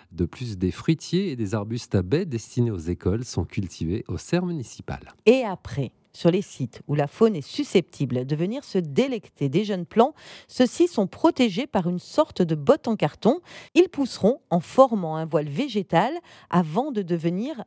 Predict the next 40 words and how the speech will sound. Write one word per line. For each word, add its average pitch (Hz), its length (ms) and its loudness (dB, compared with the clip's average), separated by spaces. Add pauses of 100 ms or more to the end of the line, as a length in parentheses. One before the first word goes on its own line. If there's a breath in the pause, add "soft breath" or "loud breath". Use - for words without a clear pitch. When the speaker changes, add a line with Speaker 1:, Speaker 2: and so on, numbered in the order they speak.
Speaker 2:
microforêts. 165 800 -2 (320 loud breath)
Planter 330 300 4
des 311 100 0
bébés 320 320 -4
coûte - 300 -12
moins 233 140 4
cher 127 440 -6
et 147 100 0
cela 160 300 2
permet 165 340 -4
d'optimiser 175 800 0
les 135 80 -4
chances 135 260 -4
de 131 80 -2
reprise, 214 560 -2 (300 soft breath)
notamment 226 680 0 (100)
car 190 120 4
les 160 120 -2
petits - 340 -2
plants 190 320 4 (140)
ont 175 80 2
des 160 120 0
besoins 208 380 -2
limités 208 460 -4
en 160 200 -4
eau. 120 140 -8 (340 loud breath)
La 147 120 4
sélection 285 420 -2
naturelle 269 560 -2 (120)
fera 180 320 2
son 254 220 -2
œuvre, 131 380 -6
aidée 147 240 0
par 143 180 0
la 139 100 -2
main 143 120 -4
de 156 100 -2
l'homme 143 220 -4
si - 220 -6
besoin. 139 480 -2